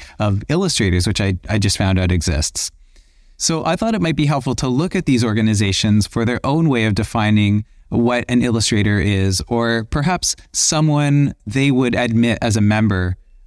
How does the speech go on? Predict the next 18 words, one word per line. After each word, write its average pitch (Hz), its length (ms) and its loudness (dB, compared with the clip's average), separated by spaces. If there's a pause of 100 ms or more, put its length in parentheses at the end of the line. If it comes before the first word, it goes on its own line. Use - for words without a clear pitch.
(120)
of 101 300 0
their 92 420 0 (100)
society. 107 800 -2 (240)
Wouldn't 170 240 2
this 170 180 0
give 160 180 -2
us 151 360 -2
some 127 480 0
clear 135 320 -2
idea 123 400 0
of 117 180 -2
what 123 140 -2
qualifies 120 580 -2
one 117 240 2
to 123 100 -2
be 117 140 2
an 107 140 2
illustrator? 165 580 0